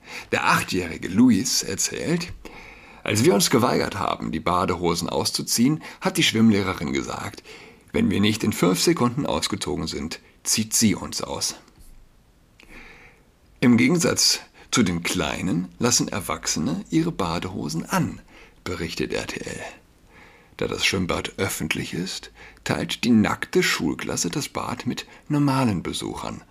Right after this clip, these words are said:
Und weiter, das textilfreie Duschen steht in der Hausordnung des Schwimmbads und wird aus Hygienegründen gefordert. Auch die Berliner Morgenpost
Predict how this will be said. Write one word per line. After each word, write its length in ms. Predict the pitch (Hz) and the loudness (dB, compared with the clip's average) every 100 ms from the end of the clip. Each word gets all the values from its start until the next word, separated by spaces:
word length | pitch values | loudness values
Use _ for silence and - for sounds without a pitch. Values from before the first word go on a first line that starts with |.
| - | -14
Und 240 | - - 67 | -10 -4 -4
weiter, 400 | 65 - 123 - - - | -2 -2 -4 -6 -16 -4
das 160 | - - | 0 2
textilfreie 800 | 131 - - 214 220 160 117 104 | 0 0 4 4 4 2 0 4
Duschen 400 | 123 147 - 151 | 6 6 4 2
steht 240 | - 117 | 2 0
in 80 | 127 | 2
der 160 | 160 107 | 2 0
Hausordnung 580 | 101 - 87 - 87 | -2 -2 -4 -4 -6
des 100 | 85 | -6
Schwimmbads 580 | - - 82 98 - - - - - | -6 -6 -4 -4 -4 -8 -8 -10 0
und 160 | 139 | 4
wird 160 | 127 - | 4 4
aus 260 | 123 123 - - | 2 0 -2 0
Hygienegründen 1080 | 135 110 - 92 90 87 - - - - 60 | 4 4 2 -2 -2 -2 -2 -2 -4 -4 -4
gefordert. 640 | - - - - - - - _ - - - - - | -2 -2 -4 -6 -10 -14 -16 _ -20 -20 -16 -6 0
Auch 180 | 95 | 0
die 140 | - - | 0 -2
Berliner 280 | 73 69 71 | 0 -2 2
Morgenpost 720 | 107 110 107 123 156 - | 4 4 2 0 -2 -2